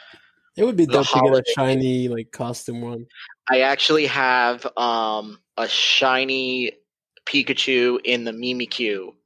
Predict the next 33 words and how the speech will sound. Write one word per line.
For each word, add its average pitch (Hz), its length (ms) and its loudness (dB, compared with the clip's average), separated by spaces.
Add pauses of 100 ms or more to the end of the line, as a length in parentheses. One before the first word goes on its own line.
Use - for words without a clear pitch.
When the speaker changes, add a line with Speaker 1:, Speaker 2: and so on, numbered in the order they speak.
(260)
Speaker 2:
costume. 190 560 4
Speaker 1:
What? 233 420 -4 (400)
Speaker 2:
Yes. - 680 -4
Speaker 1:
Oh 123 200 -2
Speaker 2:
And 117 200 2
Speaker 1:
my 117 100 0
Speaker 2:
I 123 120 4
had 127 240 2
Speaker 1:
God. - 40 -12
Speaker 2:
posted 147 460 -2
it 131 280 4
in 131 140 -2
a 120 60 0
Facebook 123 680 0
group, 110 360 -8 (640)
and 107 600 0 (180)
I 117 500 2 (500)
probably 123 340 2
within 120 340 -4
thirty 120 420 0
minutes 117 360 -4
of 110 80 -2
the 110 100 -2
post 107 460 -6
had, 107 440 -2 (680)
like, 110 320 2 (300)
thirty 120 380 4
messages 107 840 -2
on 107 180 -4
my 107 120 -4
Speaker 1:
To 107 40 -6
Speaker 2:
messenger, 107 320 0
Speaker 1:
trade? 131 400 2